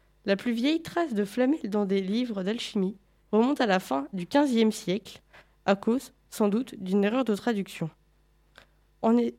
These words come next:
enfin, la figure des deux dragons se combattant sur l'arcade de Fla-, de Flamel, dont je vous parlais tout à l'heure, lui donna alors une dimension alchimiste, car cela faisait penser qu'il était l'auteur d'un certain poème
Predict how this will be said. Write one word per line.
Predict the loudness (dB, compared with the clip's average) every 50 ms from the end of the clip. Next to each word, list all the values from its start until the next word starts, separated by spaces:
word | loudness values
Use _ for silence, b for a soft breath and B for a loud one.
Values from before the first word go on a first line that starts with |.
| _ _ 0
enfin, | 0 0 0 0 -2 -2 -2 -4 -8 _ _ _ _ -2
la | -2 0 0
figure | -2 -2 -4 -2 0 0 0 0
des | 0 0
deux | 0 0 0
dragons | 2 2 2 2 2 0 -2 -2
se | -2 -6 -6
combattant | -4 -2 -2 0 0 0 0 0 -2 -4 -4
sur | -4 -4 -2 0
l'arcade | 0 -2 0 0 -2 0 0
de | -2
Fla-, | -4 -2 0 0 0 -2 -4 _ _ _ _ _ _ -2
de | -2
Flamel, | 0 0 0 2 2 4 2 2 0 -2 -2
dont | -2 -2 -2
je | -2
vous | -4 -6
parlais | -2 -2 -2 -2
tout | -2 -6 -4 -2
à | 0 2
l'heure, | 2 0 0 -2 -6 _ b b b b b b b b b
lui | -6 -2
donna | 2 4 4 6 4 4 2 0 -2 _ _ _ 2
alors | 2 4 4 4 2
une | 2 2
dimension | 2 2 0 0 0 -2 -2 -2 0
alchimiste, | -2 -2 -2 0 0 0 0 0 -2 -6 -14 -20 -20 -20 _ _ _
car | -4 -2 -2
cela | 0 2 0 2
faisait | 2 0 0 0 0
penser | 0 0 -2 -2 0 -2 -2 -4
qu'il | -4 -4 -6
était | -4 -2 0 0
l'auteur | 2 0 0 0 0 0
d'un | 0 0 -2
certain | -2 -6 -6 -4 -2 -2
poème | -2 -2 -2 0 2 2 2 2 -2